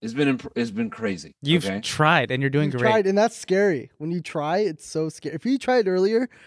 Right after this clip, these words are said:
Speaker 3: I think you would have been number one. Not
Speaker 1: I
Speaker 3: to
Speaker 1: don't think I'd be one, but I think I'd be up there, guaranteed. Okay, so, so look, can I just recap this real quick? So, you know, I tap in at week ten,
Speaker 3: Right.
Speaker 1: okay?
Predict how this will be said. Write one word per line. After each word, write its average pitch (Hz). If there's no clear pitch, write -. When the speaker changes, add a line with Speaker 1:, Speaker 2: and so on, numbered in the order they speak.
Speaker 3:
I 180
think 190
you 202
would 180
have 165
been 147
number 139
one. 120
Not 165
Speaker 1:
I 185
Speaker 3:
to 226
Speaker 1:
don't 247
think 214
I'd 175
be 156
one, 147
but 143
I 127
think 156
I'd 135
be 117
up 98
there, 76
guaranteed. 104
Okay, 107
so, 110
so 143
look, -
can 175
I 190
just 185
recap 147
this 139
real 143
quick? 139
So, -
you 135
know, 127
I 151
tap 143
in 127
at 101
week 107
ten, 78
Speaker 3:
Right. 85
Speaker 1:
okay? 85